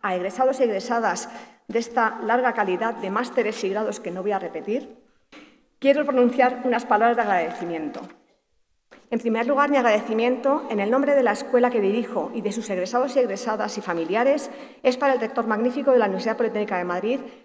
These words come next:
por dedicarnos su tiempo y representar el orgullo y la alegría de toda la U P M al homa-, homenajear y felicitar hoy a nuestros últimos egresados y egresadas. En segundo lugar, mi más sincero agradecimiento a la general Loreto Gutiérrez Hurtado,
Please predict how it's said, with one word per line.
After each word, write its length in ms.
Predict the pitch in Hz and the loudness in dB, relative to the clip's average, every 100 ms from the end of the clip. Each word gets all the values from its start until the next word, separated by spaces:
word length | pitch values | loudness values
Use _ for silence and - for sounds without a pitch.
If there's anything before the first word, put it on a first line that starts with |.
| _ | _
por 140 | 226 | -2
dedicarnos 500 | 214 190 - 262 285 | 0 0 0 -2 -2
su 120 | 277 233 | -4 -4
tiempo 460 | 202 185 170 165 - | -4 -4 -6 -6 0
y 80 | |
representar 560 | 226 214 208 214 208 285 | 0 0 -2 -4 -2 0
el 80 | 285 | 2
orgullo 340 | 254 254 240 | 2 2 0
y 40 | 220 | 2
la 80 | |
alegría 500 | 185 180 208 240 254 - | 2 0 0 0 0 0
de 120 | 202 | 0
toda 220 | 262 269 | 2 4
la 100 | 254 | 4
U 80 | 220 | 2
P 160 | 190 190 | 0 -2
M 300 | 220 233 - | -2 -4 -4
al 140 | 214 | -2
homa-, 320 | 214 196 196 - | 0 0 -2 -6
homenajear 580 | 208 208 196 208 220 | -4 -2 -4 -4 -4
y 60 | 294 | -2
felicitar 500 | 285 254 247 220 202 | -4 -4 -4 -2 -2
hoy 160 | 220 254 | 0 2
a 60 | |
nuestros 300 | 240 202 202 | 0 -2 -4
últimos 320 | 233 247 247 | -4 -2 -2
egresados 500 | 233 185 185 226 226 | -2 -4 -4 -4 -6
y 40 | 190 | -6
egresadas. 600 | 165 160 165 151 175 - - _ _ _ _ _ _ _ _ | -8 -10 -10 -10 -12 -18 -20 _ _ _ _ _ _ _ _
En 100 | - | -6
segundo 320 | 214 233 294 320 | -2 0 2 2
lugar, 380 | 302 269 294 | 2 2 2
mi 140 | 247 226 | 0 2
más 140 | 254 | 2
sincero 320 | 302 277 269 | 0 0 2
agradecimiento 600 | 233 214 214 214 208 220 | 2 0 -2 -4 -4 0
a 60 | 254 | 0
la 80 | 220 | 0
general 560 | 220 185 214 269 277 | 0 0 2 0 0
Loreto 260 | 220 226 226 | 0 0 0
Gutiérrez 360 | 302 208 185 - | -2 -2 -6 -8
Hurtado, 440 | 160 208 214 277 | -4 -2 0 -2